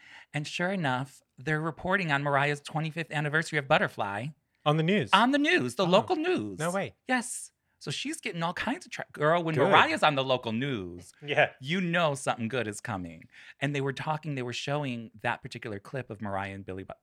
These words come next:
Speaker 1: Millie Bobby Brown.
Speaker 2: Yeah,
Speaker 1: Billy,
Speaker 2: yeah.
Speaker 1: Billy, Bi-, Bi-, whatever.
Speaker 2: <laughs> Yeah, yeah, yeah.
Speaker 1: That girl. And so I was like, "Oh, this, oh, okay.
Speaker 2: All right.
Speaker 1: All right, for the general public."
Speaker 2: Actually, I was watching A B C News,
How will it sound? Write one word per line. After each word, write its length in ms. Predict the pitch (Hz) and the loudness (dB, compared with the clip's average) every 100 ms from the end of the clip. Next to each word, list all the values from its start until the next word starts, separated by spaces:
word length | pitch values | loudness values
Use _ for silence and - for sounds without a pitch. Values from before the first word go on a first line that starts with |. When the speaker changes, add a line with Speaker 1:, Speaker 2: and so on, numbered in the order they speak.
| _ _ | _ _
Speaker 1:
Millie 280 | 110 110 104 | -10 -6 -6
Bobby 280 | 101 101 98 | -4 -6 -4
Brown. 380 | 101 98 98 110 | -2 -2 -4 -6
Speaker 2:
Yeah, 140 | 113 110 | 0 2
Speaker 1:
Billy, 160 | 110 | 2
Speaker 2:
yeah. 60 | 117 | 0
Speaker 1:
Billy, 140 | 107 101 110 | -2 -4 -8
Bi-, 180 | 98 107 | -6 -8
Bi-, 60 | - - 98 | -10 -14 -2
whatever. 520 | 113 117 120 113 120 | 2 4 4 2 2
Speaker 2:
<laughs> 160 | 220 | -4
Yeah, 180 | 147 120 | -2 -2
yeah, 180 | 110 110 | -2 -6
yeah. 120 | 110 110 | -10 -4
Speaker 1:
That 260 | 117 135 131 | 0 0 0
girl. 400 | 143 147 151 - | 0 0 0 -4
And 140 | 131 | -8
so 120 | 123 | -6
I 20 | 120 | -6
was 120 | 113 | -6
like, 120 | 110 | -10
"Oh, 140 | 117 117 | -10 -10
this, 380 | 113 - - - | -10 -12 -16 -10
oh, 280 | 98 143 185 170 _ _ _ _ _ - | -8 -6 -8 -14 _ _ _ _ _ -8
okay. 500 | 123 165 214 202 202 - | -6 -4 -6 -6 -8 -6
Speaker 2:
All 100 | 190 | -2
right. 320 | 135 107 156 _ _ - | -2 -2 -8 _ _ -4
Speaker 1:
All 120 | 170 | -2
right, 240 | 240 254 | -2 -4
for 100 | - | -6
the 80 | 139 | -6
general 360 | 127 135 151 170 | -4 -2 -2 -6
public." 420 | 262 294 269 247 - - | -8 -8 -8 -10 -8 -2
Speaker 2:
Actually, 260 | 175 - | 0 2
I 20 | 175 | 0
was 100 | 143 | 2
watching 560 | 170 - 190 160 151 _ - | -2 -2 -2 -2 -6 _ -6
A 120 | 139 | -4
B 120 | 139 | -4
C 220 | - 185 | -4 -2
News, 640 | 196 131 107 107 127 - | 0 0 0 -2 -8 -14